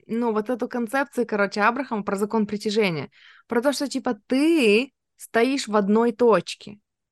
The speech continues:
ты делаешь свою жизнь комфортнее в этой точке, ты убираешь с себя программы, которые тебе не нужны, для того, чтобы тебе было комфортнее развиваться в одной точке. И когда ты меняешь, типа, своё самоощущение, своё сознание, то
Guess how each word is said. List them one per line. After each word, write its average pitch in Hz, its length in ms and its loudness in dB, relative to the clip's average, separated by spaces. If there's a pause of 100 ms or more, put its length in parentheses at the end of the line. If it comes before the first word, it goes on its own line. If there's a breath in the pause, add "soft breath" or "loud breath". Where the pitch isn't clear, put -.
(320)
ты 196 140 0
делаешь 196 500 4
свою 190 300 -2
жизнь 196 340 0
комфортнее 156 760 -6
в 143 60 -4
этой 151 220 -6
точке, - 520 -6 (360 loud breath)
ты 190 120 2
убираешь 208 540 2
с - 80 -8
себя 175 360 0
программы, 190 500 -2
которые 180 320 -10
тебе 170 220 -4
не 190 140 0
нужны, 185 680 2
для 165 180 -2
того, 180 260 -2
чтобы 170 260 -6
тебе 165 200 -4
было 165 200 -2
комфортнее 190 600 -2
развиваться 175 580 -4
в 170 100 -6
одной 190 340 0
точке. 202 440 -2
И - 160 -4
когда 196 380 0
ты 208 120 0
меняешь, 208 640 2
типа, - 220 -12
своё 175 400 -4
самоощущение, 185 1120 -2 (460 loud breath)
своё 226 320 2
сознание, 240 600 0
то 269 220 4